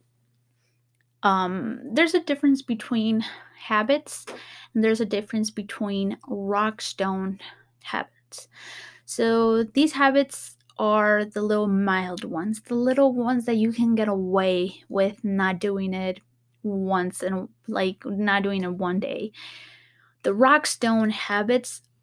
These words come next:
are the ones that you cannot miss. It doesn't matter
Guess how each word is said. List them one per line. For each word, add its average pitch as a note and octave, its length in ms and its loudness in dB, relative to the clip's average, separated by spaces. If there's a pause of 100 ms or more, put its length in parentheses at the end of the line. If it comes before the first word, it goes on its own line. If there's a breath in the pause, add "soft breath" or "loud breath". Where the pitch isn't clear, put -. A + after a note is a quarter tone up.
(220)
are G#3 140 4
the F#3+ 180 0
ones A3 500 2 (240 loud breath)
that G3+ 400 2 (260 loud breath)
you G3+ 600 0 (720)
cannot G#3 680 2
miss. G3+ 420 -2 (160)
It G3+ 140 -2
doesn't A3+ 360 4
matter G#3 460 0